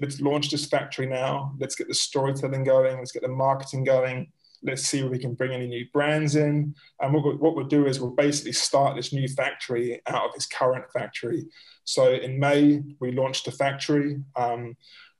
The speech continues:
and then, yeah, we just took it from there, and it just, it's organically just snowballed out of control, um, in a great way. It's been, it's been a crazy year, but, um, here we are now talking to you. And, um,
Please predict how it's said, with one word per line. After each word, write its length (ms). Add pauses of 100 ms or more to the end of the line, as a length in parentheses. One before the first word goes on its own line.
(140)
and 160
then, 140
yeah, 340
we 120
just 200
took 140
it 100
from 180
there, 300
and 140
it 180
just, 500
it's 240
organically 720
just 220
snowballed 540
out 140
of 100
control, 840
um, 380 (200)
in 120
a 40
great 360
way. 380 (140)
It's 160
been, 440 (360)
it's 160
been 220
a 40
crazy 480
year, 580 (100)
but, 200
um, 380 (340)
here 200
we 120
are 200
now 520 (120)
talking 340
to 120
you. 600
And, 260
um, 400